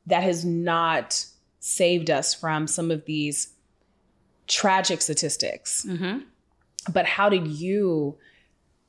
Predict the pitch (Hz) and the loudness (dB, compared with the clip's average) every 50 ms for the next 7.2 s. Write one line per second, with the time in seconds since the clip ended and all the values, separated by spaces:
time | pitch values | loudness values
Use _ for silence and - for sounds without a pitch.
0 | _ _ - - - - _ _ _ - 180 175 190 185 185 185 175 165 156 151 | _ _ -20 -20 -20 -20 _ _ _ -2 0 2 2 4 4 4 4 4 4 4
1 | 147 147 - 170 151 151 151 147 139 - - - 170 170 170 165 156 160 147 - | 2 0 0 -2 -2 -2 -4 -4 -4 -2 2 4 4 4 4 2 0 0 0 0
2 | - 143 139 143 139 - - 156 - - - 165 160 - 175 165 - 160 147 143 | 0 0 0 -2 -2 -4 -8 -12 -10 -6 -2 -2 -2 -2 -2 0 0 0 -2 -2
3 | 147 143 - - 143 139 147 143 139 139 139 147 139 135 - - - _ _ _ | -4 -6 -6 -4 -4 -4 -4 -4 -6 -6 -4 -4 -4 -6 -6 -10 -20 _ _ _
4 | - - - _ _ _ - - - - 214 226 202 175 - 185 185 170 165 165 | -20 -20 -20 _ _ _ -4 -2 0 2 4 4 4 4 2 2 2 2 2 2
5 | 160 156 156 - _ _ _ _ _ _ _ _ - - - - - 214 214 202 | 2 -2 -4 -8 _ _ _ _ _ _ _ _ -8 -6 -2 0 4 4 4 4
6 | 208 - 175 165 165 156 151 156 - - 165 160 165 156 147 147 156 156 139 - | 2 0 0 0 2 2 0 0 -2 -2 -2 -2 0 0 -2 -2 -2 -4 -6 -6
7 | - 160 151 - | -8 -10 -12 -14